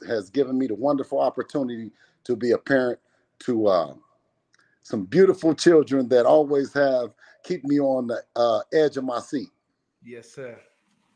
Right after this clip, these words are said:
Speaker 2: Yes, sir. Yes, sir. I mean, we're here. We're, we had, the discussion today is twofold. It's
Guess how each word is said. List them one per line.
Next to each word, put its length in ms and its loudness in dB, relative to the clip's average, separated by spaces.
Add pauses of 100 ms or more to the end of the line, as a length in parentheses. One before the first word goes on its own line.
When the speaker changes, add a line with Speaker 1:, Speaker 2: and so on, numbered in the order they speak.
(120)
Speaker 2:
Yes, 260 -16
sir. 300 -14 (400)
Yes, 280 -12
sir. 200 -8 (200)
I 80 2
mean, 260 2
we're 180 10
here. 340 8
We're, 240 2
we 200 -6
had, 260 2 (760)
the 80 -8
discussion 640 -4
today 640 -4
is 320 -6
twofold. 640 -8 (420)
It's 200 -8